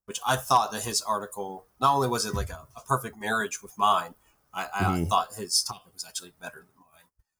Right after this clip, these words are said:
Speaker 1: mine. Um, talked about, kinda like the Army, having a second fitness assessment, and it's all, like, D C stuff. It's all medical
Speaker 2: Yeah.
Speaker 1: stuff.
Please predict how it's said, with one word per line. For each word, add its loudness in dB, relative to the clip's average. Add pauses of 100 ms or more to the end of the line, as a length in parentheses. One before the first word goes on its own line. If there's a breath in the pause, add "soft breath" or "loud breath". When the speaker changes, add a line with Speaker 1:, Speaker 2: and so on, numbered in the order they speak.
(140)
Speaker 1:
mine. 6
Um, -6 (1040)
talked 6
about, 4 (340)
kinda 2
like 2
the -6
Army, 2
having -4
a -8
second 4
fitness 0
assessment, 2 (680)
and -4
it's 2
all, 4
like, -2
D -4
C 4
stuff. -4 (120)
It's -6
all 2
medical 2
Speaker 2:
Yeah. 6
Speaker 1:
stuff. -2